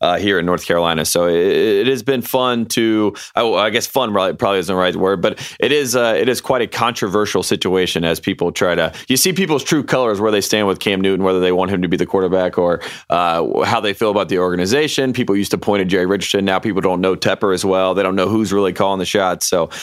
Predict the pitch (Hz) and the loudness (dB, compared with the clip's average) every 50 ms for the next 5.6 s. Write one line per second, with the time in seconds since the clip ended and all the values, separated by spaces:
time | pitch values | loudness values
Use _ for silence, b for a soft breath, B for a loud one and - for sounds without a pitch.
0 | B B - - 95 98 87 92 104 107 - - 131 139 131 120 123 135 139 92 | B B -4 -2 0 0 0 0 -2 -2 0 0 0 0 2 2 0 0 0 -2
1 | 123 131 120 - - 127 120 - - 110 104 90 98 90 95 98 95 87 - 90 | -2 -4 -4 -2 -2 -2 -2 -2 -2 -4 -2 -2 0 0 2 0 0 0 0 0
2 | 87 87 90 87 90 87 87 - - 92 90 87 90 87 87 85 85 85 85 - | 0 0 0 0 0 0 0 0 0 0 2 2 2 0 0 0 0 0 0 0
3 | - 85 85 - - 87 82 80 80 80 80 80 80 82 82 - 95 85 - - | 0 0 0 -2 -2 0 0 2 2 0 0 0 0 0 0 0 -2 -2 -2 -2
4 | 85 82 82 80 - 85 - 101 92 85 80 80 76 - - 90 80 76 87 85 | -2 -2 -2 -2 -4 -4 -2 -2 0 0 0 -2 -2 -2 -2 -2 -2 -2 -2 -4
5 | 92 85 85 82 - - - 82 80 - - | -2 -2 -4 -4 -4 -4 -4 -4 -4 -4 -6